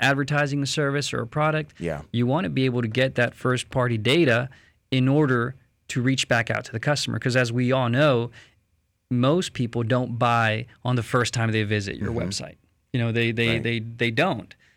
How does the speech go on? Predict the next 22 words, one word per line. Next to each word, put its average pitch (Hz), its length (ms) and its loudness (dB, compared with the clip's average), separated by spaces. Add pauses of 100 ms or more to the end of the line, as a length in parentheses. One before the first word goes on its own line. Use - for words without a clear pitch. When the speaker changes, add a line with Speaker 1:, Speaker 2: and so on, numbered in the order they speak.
Speaker 1:
So 123 560 -2
it's 117 200 -2
very 139 360 2
important 127 600 -2
to 127 80 -6
be 117 160 0
able 117 180 0
to 110 60 -2
get 113 260 0
that 110 200 -2
first - 320 -4
party 113 260 -4
data, 107 360 -2
such - 260 -4
as 104 120 -4
an 104 100 -4
email 127 540 0
Speaker 2:
Yeah. 82 240 -6
Speaker 1:
or 110 140 0
a 101 60 -4
phone 120 320 0
number 113 420 -2